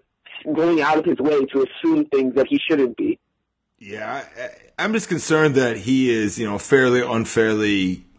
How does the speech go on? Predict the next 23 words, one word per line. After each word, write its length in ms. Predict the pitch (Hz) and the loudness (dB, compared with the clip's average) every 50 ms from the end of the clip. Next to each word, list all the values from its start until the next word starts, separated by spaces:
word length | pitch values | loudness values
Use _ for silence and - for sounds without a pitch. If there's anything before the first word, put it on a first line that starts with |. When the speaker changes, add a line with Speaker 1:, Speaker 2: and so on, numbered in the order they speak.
| - 101 85 | -18 -18 -6
Speaker 2:
getting 380 | - 123 123 113 113 110 107 104 | 0 2 2 4 2 0 -2 -2
some 180 | - 123 110 | -2 -2 -2
type 300 | - - 110 101 98 - | 0 0 0 0 0 -2
of, 300 | 107 98 95 90 82 90 | -4 -4 -4 -4 -6 -6
uh, 200 | 87 87 85 82 | -8 -6 -6 -6
rep 520 | 87 98 107 117 120 113 104 98 92 - - - _ _ | -6 -4 -2 -2 0 0 -2 -2 -4 -10 -16 -20 _ _
in 80 | 107 107 | -6 -6
the 80 | 101 | -4
league 600 | 92 95 104 113 120 117 107 98 90 87 - - - - - - - - _ _ - | -4 -2 0 0 0 2 0 0 0 -2 -6 -10 -18 -20 -20 -20 -20 -20 _ _ -4
with, 280 | 113 117 113 - 160 147 | -4 -4 -4 -4 -10 -4
with 180 | 131 131 127 - | -4 -4 -2 -2
the 80 | 117 | -4
refs, 680 | 107 107 123 143 156 147 131 123 104 - - - - - _ | -4 -2 0 2 2 4 2 2 0 -4 -10 -14 -16 -18 _
and 300 | - 123 127 123 123 120 | -6 -4 -4 -2 -2 -2
that 420 | 123 117 113 110 107 104 - - - - _ _ _ _ _ _ _ _ _ _ _ _ - | -2 -2 -2 -2 -4 -6 -8 -12 -20 -20 _ _ _ _ _ _ _ _ _ _ _ _ -6
that's 180 | 127 135 - | -4 -2 -2
not 100 | 170 151 | 0 0
gonna 120 | 139 131 117 | 0 -2 2
help 180 | 127 135 117 | 2 2 2
him 140 | 117 120 107 | 2 -2 0
get 160 | 92 147 151 | 0 0 0
the 80 | - 151 | 0 -2
calls. 720 | - - - 107 98 95 92 90 92 95 101 95 - - | -2 -2 -4 -4 -4 -4 -6 -6 -6 -6 -6 -8 -10 -14